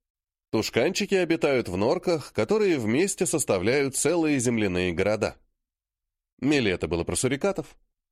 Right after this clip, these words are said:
В любом случае, в их долбанный город придёт Годзилла.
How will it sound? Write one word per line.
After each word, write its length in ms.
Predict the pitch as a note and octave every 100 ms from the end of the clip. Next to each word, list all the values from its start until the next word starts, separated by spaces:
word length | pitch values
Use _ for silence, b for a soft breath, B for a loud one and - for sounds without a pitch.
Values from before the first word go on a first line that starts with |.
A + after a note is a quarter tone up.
| _ _ _ _ _ -
В 180 | E2+ G2
любом 360 | G3+ G3+ F#3+
случае, 680 | - G#3 A3 - E3 A2+ D#2+ -
в 280 | C#2 A2 G#3
их 160 | E3+
долбанный 520 | G#2+ F3 D3 B2+ A#2+ F#2+
город 440 | C#3+ E3+ C#3+ -
придёт 340 | C3 G#2 A#2
Годзилла. 680 | F2+ G#2 D#2+ F2 F#2 F2 D#2